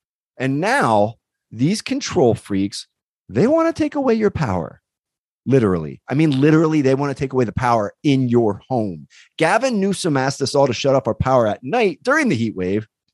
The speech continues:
and we still had blackouts. We still had blackouts. I had to run to the grocery store for ice to protect all the meat in our freezers. We had blackouts because the ener-, energy infrastructure in California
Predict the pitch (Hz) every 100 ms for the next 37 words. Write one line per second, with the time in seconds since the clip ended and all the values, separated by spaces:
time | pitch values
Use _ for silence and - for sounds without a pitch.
0 | _ _ _ - 175 196 196 233 233 -
1 | - - 330 427 427 330 285 208 147 131
2 | 120 - 98 80 - - _ _ 285 320
3 | - 370 302 269 180 156 135 135 277 359
4 | 156 135 151 240 233 208 247 220 202 185
5 | 180 - - 170 - 269 294 247 - _
6 | _ - 202 202 208 208 220 220 233 196
7 | 175 170 247 226 156 180 175 165 - 254
8 | 254 147 127 123 _ _ _ - 359 415
9 | 339 381 392 320 117 82 - - _ _
10 | _ - 226 - 226 202 202 185 226 294
11 | 254 170 240 262 247 220 277 269 180 139
12 | - 143 143 185 196 214 220 214 190